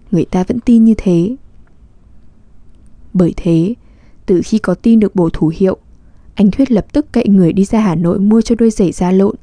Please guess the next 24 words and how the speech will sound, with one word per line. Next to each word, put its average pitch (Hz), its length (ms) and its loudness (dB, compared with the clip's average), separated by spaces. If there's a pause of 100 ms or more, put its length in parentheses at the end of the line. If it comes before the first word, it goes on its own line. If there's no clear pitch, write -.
(340)
để 190 160 0
góp 233 220 -4
với 185 100 0
bạn - 180 -4
đồng 180 160 -2
sự. - 320 -2 (1500)
Cái 240 120 0
người 247 180 4
anh 175 260 -6
cậy 185 200 -2 (460)
cũng - 200 -2
đã 269 100 -2
sáng 208 320 -2
ý, 202 320 0 (540)
thấy 175 200 0
đôi 208 120 2
bàn 196 180 -2
chân 220 260 0
của 190 120 -2
ảnh 185 220 -2
đều 175 140 0
là 175 120 -2
xuất - 240 -4
chúng. 190 320 -2